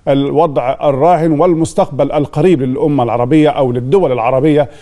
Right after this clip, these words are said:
في ظل هذه التغيرات، آه، الجديدة. آه، أهلًا بك وأشكر لك، آه، هذه الفرصة للقاء.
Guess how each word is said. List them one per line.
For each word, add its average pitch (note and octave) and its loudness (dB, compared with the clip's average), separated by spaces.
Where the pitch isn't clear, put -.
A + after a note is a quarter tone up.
في E3 -2
ظل D3+ 2
هذه C#3 0
التغيرات، B2 0
آه، A#2+ -2
الجديدة. A#2 -2
آه، C#3+ 2
أهلًا C#3+ -4
بك E3+ -2
وأشكر C#3+ -6
لك، C3 -2
آه، B2 0
هذه C3 -2
الفرصة C3 -2
للقاء. C3 0